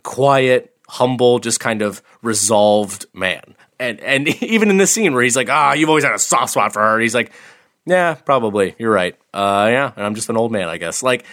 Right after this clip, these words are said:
just know, he d-, he knows when to fight. And this is just something it doesn't even, it, it is no issue to him. It is no concern. He can be honest with himself about it.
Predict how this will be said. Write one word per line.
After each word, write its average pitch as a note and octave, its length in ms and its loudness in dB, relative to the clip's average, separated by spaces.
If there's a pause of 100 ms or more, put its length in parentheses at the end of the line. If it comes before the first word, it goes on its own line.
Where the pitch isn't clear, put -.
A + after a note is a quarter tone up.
(120)
just F#3 300 -2 (180)
know, E3 380 2
he F3 120 0
d-, F#3 160 2
he G#3 140 4
knows F3+ 640 2
when B2 280 -2
to G#2 100 -8
fight. F#2 300 -4
And D3+ 120 -4
this E3 140 -6
is E3 80 -8
just E3 160 -4
something E3 260 -4
it E3 60 -6
doesn't E3 240 -4
even, D#3+ 240 -4
it, - 260 -10
it D3+ 200 -2
is C#3+ 220 -4
no C#3+ 300 0
issue A2 360 -4
to F#2 140 -10
him. E2+ 280 -14
It A2 120 -8
is A2+ 100 -6
no B2+ 140 0
concern. G2+ 460 -4
He G2+ 80 -6
can A2+ 140 -8
be A2+ 140 -4
honest F#2+ 320 -2
with F2+ 100 -20
himself F2+ 340 -14
about - 260 -18
it. - 120 -20